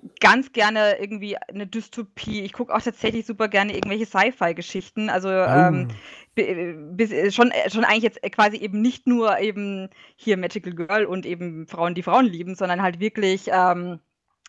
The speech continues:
Speaker 1: auch ganz andere Settings. Aber eben wirklich, wenn dann so dieser, m-, diese auch Queerbaiting-Männer-Cast dann da ist, find ich halt einfach jetzt da kein Interesse daran, weil ich mich jetzt einfach persönlich gar nicht damit au-,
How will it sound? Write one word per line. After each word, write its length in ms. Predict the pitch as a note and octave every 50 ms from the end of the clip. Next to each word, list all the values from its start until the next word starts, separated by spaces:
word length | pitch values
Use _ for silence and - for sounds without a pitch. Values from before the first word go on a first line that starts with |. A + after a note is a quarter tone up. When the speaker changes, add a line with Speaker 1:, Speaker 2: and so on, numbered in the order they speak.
| _ - -
Speaker 1:
auch 220 | G3+ A#3 A3+ -
ganz 180 | - G#3 G3 G3
andere 300 | - F#3 F#3+ F#3 F#3 F3+
Settings. 400 | - A#3 B3+ - C4+ B3+ C4 - - - - - - - - - _
Aber 420 | - F#3+ F#3+ F#3+ F#3 G3 F#3+ F#3+ -
eben 340 | G3 G#3 G3 G3 G3 F#3
wirklich, 360 | F#3 G#3 G#3 - G#3+ F3+ - -
wenn 100 | G3 G3
dann 160 | G3 G3 F#3
so 100 | G3 G3
dieser, 240 | F#3 G3+ F#3 F#3+ F#3
m-, 480 | F#3 F#3 F#3 F#3+ G3 G3 G3 - - -
diese 340 | F#3+ F3+ - G#3 G3+ F#3 - - -
auch 220 | - G#3 - _
Queerbaiting-Männer-Cast 1600 | - - C4 C#4 E4 D4+ A3+ - A3 A3 A#3+ - B3 A3+ A3 G3+ G3 G3+ F#3+ F#3 - _ - - G3 E3+ D#3+ D#3 E3 - _
dann 160 | F#3+ F3 F3+ E3+
da 300 | F3 F3+ F3 F#3 F#3+ F3+
ist, 480 | - - F3 F3+ F3+ F3+ - _ _ _ - - - - - - - - _ _ _ _ -
find 260 | - A3+ A3+ A3+ -
ich 260 | - G#3+ G3+ - -
halt 200 | G#3 G3+ - -
einfach 500 | - F#3+ F#3 - - F#3+ F#3 F3+ - -
jetzt 260 | G3 F#3 - - _
da 140 | F#3 F3+ E3+
kein 460 | - - - G3 F3+ F#3 F#3 F#3 - -
Interesse 460 | F#3+ F#3 - F#3+ F#3+ G3+ G#3 A3+ G3+
daran, 320 | G3 F#3 F#3 F#3 F#3+ E3+
weil 160 | F3+ D#3+ - F#3+
ich 100 | - -
mich 140 | G3 F3+ -
jetzt 220 | F#3+ F3+ - -
einfach 180 | F#3+ E3+ F#3 -
persönlich 420 | - F#3+ F3 E3+ G3+ G#3 F#3+ G3
gar 140 | - E3 D#3+
nicht 100 | E3+ -
damit 200 | F#3 F3+ F3 -
au-, 100 | D3+